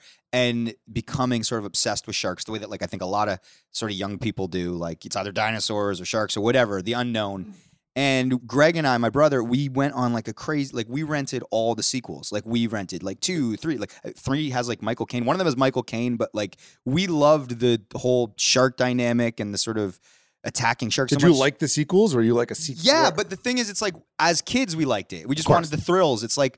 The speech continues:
Speaker 1: so I don't have, I guess what I'm saying is I don't have, like, a critical thought as a kid of the first Jaws. Like, I, I don't remember thinking it was too slow. Like, I remember thinking, like, it was so good that we wanted to get all the sequels. Like, we were,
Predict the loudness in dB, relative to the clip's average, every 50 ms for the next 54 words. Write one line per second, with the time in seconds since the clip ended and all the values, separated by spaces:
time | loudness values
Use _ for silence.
0 | _ -2 2 4 4 4 4 4 2 2 2 -2 0 0 2 2 2 0 -2 -8
1 | _ -4 -2 0 0 0 -2 -4 -4 -4 -4 -4 -2 -2 -2 -2 -2 -2 -2 -2
2 | -2 -2 -2 -2 -2 -2 -4 -10 _ _ _ -12 -12 -10 -6 -2 0 0 0 0
3 | 0 -2 -4 -2 0 2 2 2 2 0 -4 _ -6 -6 -4 -4 -6 -8 -6 -4
4 | -4 -4 -4 -4 -6 -6 -8 -6 -4 -4 -4 -4 -2 -2 -2 -2 -2 -2 -2 0
5 | 0 0 2 2 2 2 2 0 -2 -2 -4 -6 -4 -6 -6 -4 -4 -4 -4 -2
6 | -2 -2 -2 -2 -4 -6 -6 -6 -6 -6 -4 -6 -6 -4 -4 -4 -4 -4 -6 -6
7 | _ _ _ _ _ 0 2 2 4 4 2 2 2 0 0 0 0 0 2 0
8 | 0 0 0 0 0 0 0 0 0 -2 -4 -4 -4 -2 -2 -2 -2 -4 -4 -6
9 | -6 -10 -12 -14 -8 -6 -6 -6 -8 -10 _ _ _ _ _ _ _ _ _ _
10 | -2 2 4 4 6 6 6 6 6 6 6 4 2 0